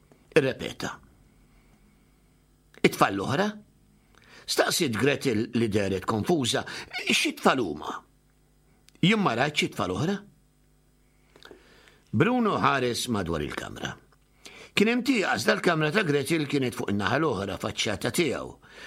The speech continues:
u għalhekk kienet ħares fid-direzzjoni kompletament differenti. Resaq liha bil-mod biex ma jagħmilix ħaġa ċara.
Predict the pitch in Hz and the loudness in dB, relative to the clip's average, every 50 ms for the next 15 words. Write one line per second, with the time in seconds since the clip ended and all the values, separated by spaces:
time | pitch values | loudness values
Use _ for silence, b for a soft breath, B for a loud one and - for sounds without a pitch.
0 | B B B - 185 160 143 135 139 - 131 120 117 - - 143 147 143 131 127 | B B B 2 4 4 4 0 0 0 0 0 0 2 2 2 2 4 2 0
1 | 123 - - - 131 123 127 165 160 160 147 - - - 202 185 180 170 147 180 | -2 -2 -2 -2 -2 2 2 2 2 2 0 -2 0 2 2 2 2 0 0 0
2 | 185 175 170 214 185 - 143 117 104 95 87 82 78 - - - 110 117 110 - | 0 2 0 0 0 2 0 2 2 0 -2 -2 -4 -6 -6 -2 -2 -2 -2 -2
3 | - 69 53 50 50 - - - - - - - _ _ _ _ _ _ b b | -6 -6 -6 -8 -12 -12 -10 -10 -10 -10 -12 -16 _ _ _ _ _ _ b b
4 | b b b b b b b b b - 107 131 123 - 147 - - 104 104 98 | b b b b b b b b b 0 0 0 0 0 -2 -2 0 0 -2 0
5 | 87 82 90 90 98 113 123 131 135 - - - - - - _ - - B B | 0 -2 0 0 0 2 0 0 -2 -4 -10 -12 -12 -16 -20 _ -20 -20 B B
6 | B B B B B B B - 113 110 110 123 123 120 127 127 131 131 131 139 | B B B B B B B -2 -2 0 2 0 2 2 4 2 2 2 2 0
7 | 131 - - - - 110 92 95 87 - - - 55 55 - 76 | 0 -2 -2 0 0 0 0 -2 -2 -4 -4 -6 -6 -8 -8 -10